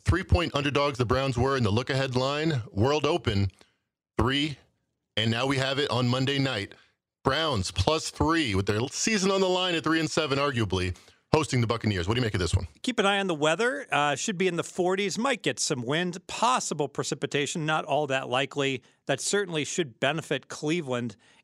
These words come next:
Speaker 2: in this case. And given my power ratings only make it two, I could only look towards Cleveland. But wait, do not bet Cleveland plus three. Mackenzie, are you ready for a first in terms of market report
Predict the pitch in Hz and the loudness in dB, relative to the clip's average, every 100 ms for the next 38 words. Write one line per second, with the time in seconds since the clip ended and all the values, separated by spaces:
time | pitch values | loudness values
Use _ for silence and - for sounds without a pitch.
0 | _ 139 131 131 - - 147 139 - - | _ -4 -2 -4 -6 -4 -2 -2 -6 -4
1 | 135 120 110 180 214 170 151 127 151 160 | -2 -2 0 0 2 -2 -2 -2 0 0
2 | 156 147 143 147 139 135 - - 180 143 | 0 -2 -4 -2 -2 -4 -4 -2 0 0
3 | 123 - _ _ _ - 139 165 170 190 | -4 -8 _ _ _ -6 -4 -2 0 0
4 | 202 175 160 - 151 143 - - 160 131 | 0 -2 -2 -2 -4 -4 -6 -4 -2 -2
5 | 127 123 170 285 294 269 - _ _ 135 | -4 -2 0 2 0 0 -10 _ _ -2
6 | 151 233 - 220 - 190 165 156 - 147 | 2 0 0 -4 0 -2 -2 -4 -2 -2
7 | - 151 147 143 - _ _ _ _ _ | 0 0 0 -4 -14 _ _ _ _ _
8 | _ _ _ - _ 156 - 214 190 190 | _ _ _ -20 _ -6 0 0 0 0
9 | 165 220 220 226 - _ 143 170 214 208 | 0 0 0 -2 -4 _ -2 0 0 -2
10 | - 160 139 - - 190 202 - 165 135 | 0 0 -2 -6 -2 0 0 -4 -8 -8
11 | - 175 175 165 165 127 127 147 175 208 | -4 -2 -2 -2 -4 -4 -2 0 0 -4
12 | 170 - 160 139 147 | -6 -2 -2 0 -2